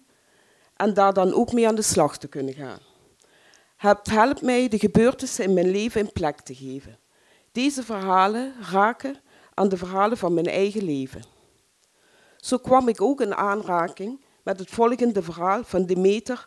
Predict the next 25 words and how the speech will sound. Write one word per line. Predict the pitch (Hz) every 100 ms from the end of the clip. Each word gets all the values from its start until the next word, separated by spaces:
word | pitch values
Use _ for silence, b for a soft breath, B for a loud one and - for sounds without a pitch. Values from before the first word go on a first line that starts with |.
| _
en | 208
Persephone. | - 208 - - 220 208 139 143 139 - _ _ _ _ _ b b b
Demeter, | 190 208 233 - 294 339 _ _ _
de | 196
godin | 214 208 214 262 240
van | 196 185
de | 165
vruchtbaarheid, | - 170 202 - 240 233 226 262 - - b b b
groei | - 202 254 302 269
en | - 185
nieuw | 196 190
leven, | 170 180 190 202 254 285 b b b b b
hield | _ 254 302
geweldig | - 208 185 220 226 208
veel | - 220 254
van | 214 214
haar | 202 185
dochter | 160 - - 113 - _ _ _ b b b
en | - 196
waakte | 196 226 - 254
over | 214 240 220
haar | 202 185 196
als | - 180
een | 190
moederkloek. | 214 202 131 - - 131 _ -